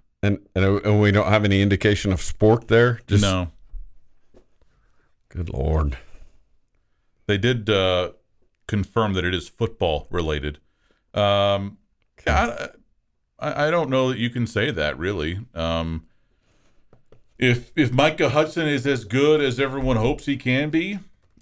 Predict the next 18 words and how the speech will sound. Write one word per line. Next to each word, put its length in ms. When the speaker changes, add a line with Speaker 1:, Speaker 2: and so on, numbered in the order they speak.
Speaker 2:
and 180
has 420
a, 560
um, 800
you 140
know, 260
outsized 960
impact, 600
and 120
I'm 80
not 200
saying, 280
like, 240
Michael 300
Crabtree 540
two 160
thousand 320
seven 480